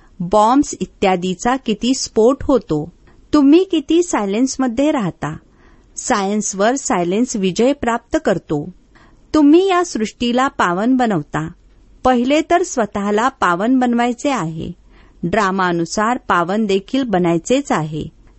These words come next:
त्यामुळे विनाश देखील निश्चित नोंदलेला आहे. ड्रामाला समजून घेऊन अतिशय आनंदात राहिले पाहिजे. आता आपल्याला जायचे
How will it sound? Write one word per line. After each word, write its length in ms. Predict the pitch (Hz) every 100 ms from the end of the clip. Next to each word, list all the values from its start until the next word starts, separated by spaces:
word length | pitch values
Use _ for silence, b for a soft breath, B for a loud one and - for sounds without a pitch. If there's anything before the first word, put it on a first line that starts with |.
| -
त्यामुळे 460 | 226 220 185 190 233
विनाश 500 | 208 185 214 262 294
देखील 480 | 208 165 - 233
निश्चित 380 | 240 175 - 254 -
नोंदलेला 540 | 220 170 160 180 202
आहे. 520 | 254 254 165 165 160 165 - - b b -
ड्रामाला 640 | 208 262 262 294 330 370
समजून 520 | 370 277 226 214 262
घेऊन 340 | 262 254 269 302 -
अतिशय 500 | 208 214 202 262 277 -
आनंदात 640 | 196 185 196 202 247 -
राहिले 320 | 240 214 220
पाहिजे. 520 | 247 254 170 - 151 165 - B B B B B
आता 440 | 196 202 - 254 285
आपल्याला 600 | 202 196 196 190 185 214
जायचे 500 | 247 214 156 - 254